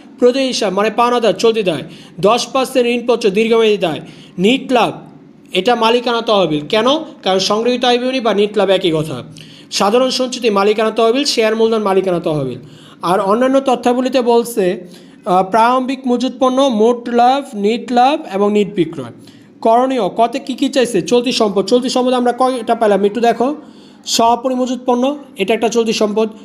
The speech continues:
প্রাপ্য হিসাব, এটা একটা চলতি সম্পদ। প্রাপ্য বিল, এটা একটা চলতি সম্পদ। আর হাতে নগদ, এটা একটা চলতি সম্পদ। এই চারটা হচ্ছে চলতি সম্পদ।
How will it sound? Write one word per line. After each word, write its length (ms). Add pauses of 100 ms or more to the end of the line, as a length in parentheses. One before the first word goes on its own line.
(200)
প্রাপ্য 300
হিসাব, 400
এটা 180
একটা 140
চলতি 280
সম্পদ। 400 (240)
প্রাপ্য 280
বিল, 260
এটা 180
একটা 140
চলতি 260
সম্পদ। 480
আর 200
হাতে 260
নগদ, 320
এটা 180
একটা 140
চলতি 260
সম্পদ। 300
এই 100
চারটা 360
হচ্ছে 240
চলতি 320
সম্পদ। 400